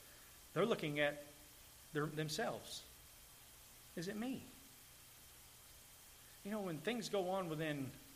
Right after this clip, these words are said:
a church, problems begin to arise and, and things like that, which is going to happen among a body of believers, one of the very things that we do is, "Who is it? Who's doing it?"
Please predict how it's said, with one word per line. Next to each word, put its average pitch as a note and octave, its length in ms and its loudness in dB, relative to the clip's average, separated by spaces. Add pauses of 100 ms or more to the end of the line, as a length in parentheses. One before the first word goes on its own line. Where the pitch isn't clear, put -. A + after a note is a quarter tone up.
a - 60 -2
church, - 540 2 (1500)
problems E3 400 6
begin E3 320 4
to D#3+ 200 2
arise D3+ 760 2
and, A#2+ 320 0 (300)
and C3 140 -2
things F3+ 240 6
like D#3 160 10
that, D#3+ 200 8
which D3+ 220 2
is C3+ 180 2
going D#3 260 4
to B2+ 40 4
happen D3 340 6
among C#3+ 360 2 (280)
a - 60 -2
body B2 280 2
of C#3 60 0
believers, C3+ 600 2 (1400)
one F3 100 0
of A2+ 80 0
the G2 40 -2
very C4 180 8
things F3+ 300 4
that D#3 80 2
we C#3 120 4
do A3 220 6
is, B2 380 4 (1500)
"Who D#3+ 140 4
is C#3 140 6
it? - 160 -8 (960)
Who's D3+ 140 0
doing B2 320 4
it?" - 240 -10